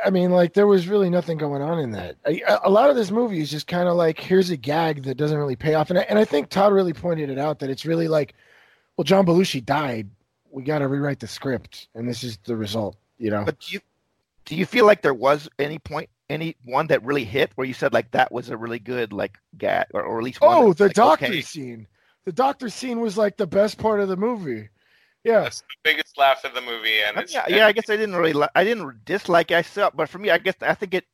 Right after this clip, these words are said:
Speaker 2: it, I'm not a fan when I feel like it went on too long, but I understood what they were doing, but, and I guess that's the joke, is that they have to do it through the whole thing.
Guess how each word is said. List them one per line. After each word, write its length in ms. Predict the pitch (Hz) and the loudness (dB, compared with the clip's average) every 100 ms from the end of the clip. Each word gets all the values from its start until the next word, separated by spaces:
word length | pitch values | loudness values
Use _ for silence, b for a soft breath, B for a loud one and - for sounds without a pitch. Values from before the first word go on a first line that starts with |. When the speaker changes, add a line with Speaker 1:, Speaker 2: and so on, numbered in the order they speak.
| - | -6
Speaker 2:
it, 120 | 156 - | -6 -2
I'm 120 | 156 | -2
not 160 | 165 170 | 0 0
a 80 | 160 | 0
fan 300 | 151 147 135 | 0 -4 -4
when 140 | 135 - | -8 -8
I 40 | |
feel 260 | - 190 - 127 | -6 -4 -2 -2
like 180 | 131 | -2
it 100 | 135 | -4
went 180 | 113 135 _ - | -6 -10 _ -4
on 240 | 127 131 | -2 -2
too 160 | - 123 | -6 -4
long, 380 | 113 104 98 - | -4 -4 -6 -2
but 100 | 123 | 2
I 140 | 143 | 2
understood 500 | 156 175 170 - 156 | 0 -4 -6 -8 -8
what 120 | 135 | -8
they 100 | 123 | -6
were 80 | 104 | -6
doing, 300 | 104 117 131 | -6 -8 -8
but, 180 | 117 101 _ _ _ _ _ - | -8 -8 _ _ _ _ _ -18
and 160 | 131 127 | -4 0
I 80 | |
guess 180 | 151 170 | 2 0
that's 220 | - 147 | 2 0
the 120 | - 127 | -2 -10
joke, 280 | 110 117 113 | -6 -6 -6
is 120 | 110 | -6
that 140 | 107 | -6
they 100 | 104 104 | -4 -4
have 140 | 110 | -6
to 80 | 101 | -6
do 160 | 107 | -10
it 120 | 104 - | -10 -10
through 140 | 98 | -12
the 60 | 90 | -8
whole 160 | 87 | -10
thing. 320 | - - - | -8 -10 -10